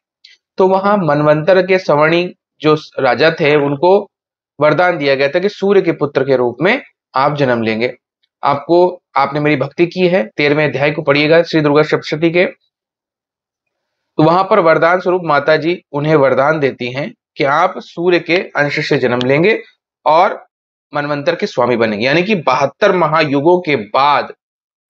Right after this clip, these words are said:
उनका जन्म हुआ होगा और पूरे एक कल्प के वो राजा बने रहे होंगे। इतना बड़ा वरदान माता ने दिया था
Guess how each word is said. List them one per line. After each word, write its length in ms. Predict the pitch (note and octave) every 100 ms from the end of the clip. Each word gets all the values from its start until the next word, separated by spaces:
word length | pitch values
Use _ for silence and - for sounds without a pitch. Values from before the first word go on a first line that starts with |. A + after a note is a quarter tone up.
| -
उनका 560 | D#3+ D#3+ D3 C#3+ D#3 - _ _ _ _ _ _ _ _ -
जन्म 320 | C#3 F3 F3+
हुआ 220 | E3 C3+
होगा 360 | B2+ A#2+ A#2+ D3+ F3+ - _ -
और 160 | D3
पूरे 380 | D3 D#3+ F3 F3
एक 100 | E3 -
कल्प 220 | D3+ D3+
के 180 | C#3 C3
वो 200 | B2 B2 C#3 - _ _ _ _ _ _ _ _ _ _ _ _ _ _ _ _ _
राजा 380 | C3+ C#3 C3+ E3
बने 220 | C#3 C3 B2+
रहे 220 | A#2+ B2+
होंगे। 340 | B2 A2+ G#2 - _ _ _ _ _ _ _ _ _ _ _ _ _ _ -
इतना 220 | D#3 F3
बड़ा 160 | D#3 D#3
वरदान 360 | C#3 B2+ C3+ D#3
माता 260 | C#3+ -
ने 120 | B2 B2+
दिया 240 | A2+ A2
था 100 | -